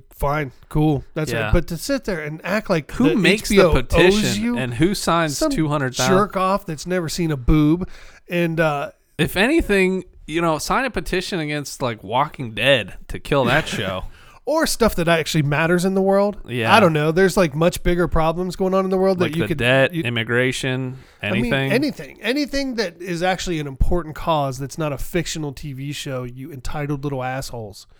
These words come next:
Speaker 2: Yeah.
Speaker 1: Sorry, if any of our listeners sign that petition, I'd like you to know that you're exempt from that list, and I love you dearly.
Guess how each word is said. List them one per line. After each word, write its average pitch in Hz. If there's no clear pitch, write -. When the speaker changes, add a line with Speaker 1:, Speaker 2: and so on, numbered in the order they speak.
Speaker 2:
Yeah. 95
Speaker 1:
Sorry, 135
if 151
any 214
of 185
our 185
listeners 202
sign 214
that 208
petition, 202
I'd 151
like 151
you 151
to 143
know 151
that 139
you're 139
exempt 131
from 190
that 190
list, 185
and 147
I 131
love 135
you 135
dearly. 127